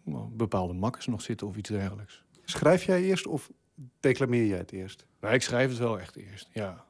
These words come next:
Speaker 1: Het moet eerst gewoon op papier staan en, en kloppen. En daarna moet het gaan lopen.
Speaker 2: Stel je voor, je gaat dit voordragen straks aan, eh, je gasten die hier zitten. Wat is nou het ergste compliment dat ze je kunnen geven?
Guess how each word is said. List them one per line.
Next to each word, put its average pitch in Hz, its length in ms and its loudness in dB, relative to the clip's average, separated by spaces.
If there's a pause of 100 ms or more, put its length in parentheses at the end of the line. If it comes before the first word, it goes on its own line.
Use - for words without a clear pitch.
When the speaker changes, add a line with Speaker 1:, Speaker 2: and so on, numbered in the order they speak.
Speaker 1:
Het 104 120 -12
moet 117 120 -4
eerst 120 220 -2
gewoon 117 180 -2
op 110 80 0
papier 113 360 0
staan 107 460 0
en, 110 260 -4
en 113 160 -4
kloppen. 101 400 0 (440)
En 98 100 -8
daarna 113 480 4 (200)
moet 131 160 0
het 147 100 0
gaan 135 160 0
lopen. 104 420 -4 (100)
Speaker 2:
Stel 156 160 6
je 147 60 6
voor, 147 160 2
je 131 80 6
gaat 113 220 0
dit 107 120 -2
voordragen 123 540 4
straks - 300 -2 (540)
aan, 98 320 2
eh, 85 180 2 (120)
je 117 160 -6
gasten 123 360 4
die 117 80 4
hier 107 200 2
zitten. 143 320 -2 (280)
Wat 135 100 2
is 123 60 2
nou 151 120 4
het - 100 -8
ergste 147 300 4
compliment 120 460 2
dat 107 100 -2
ze - 120 -2
je 110 60 2
kunnen 110 200 0
geven? 113 440 -6